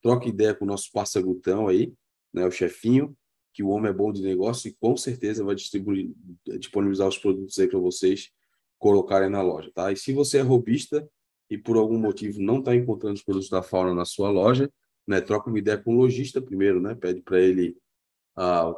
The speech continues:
ter os produtos disponíveis pra vocês, porque quanto mais lojas tendo disponíveis produtos, melhor pra todo mundo, né?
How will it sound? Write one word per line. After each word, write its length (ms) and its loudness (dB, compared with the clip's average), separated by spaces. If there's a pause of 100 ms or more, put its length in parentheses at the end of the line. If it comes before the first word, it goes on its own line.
ter 80 -2
os 120 0
produtos 280 -2
disponíveis 500 -2
pra 120 -4
vocês, 360 -2
porque 180 -16
quanto 300 -6
mais 440 -2
lojas 340 -2
tendo 240 -4
disponíveis 400 -2
produtos, 380 0
melhor 240 2
pra 80 -2
todo 240 -6
mundo, 280 -4
né? 140 -6